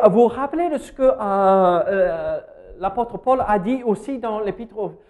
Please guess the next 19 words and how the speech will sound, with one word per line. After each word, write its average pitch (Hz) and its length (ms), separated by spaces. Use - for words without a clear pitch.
euh, 156 600
aux 151 300
Romains ? 185 440
Il 208 100
a 208 80
dit, « 240 320
Dieu 208 380
nous 233 220
a 214 180
aimés 262 460
même 285 560
quand 285 240
nous 240 240
étions 262 400
ennemis. » 339 680
Et 262 100
donc, 294 300
euh, 247 140
là 247 1000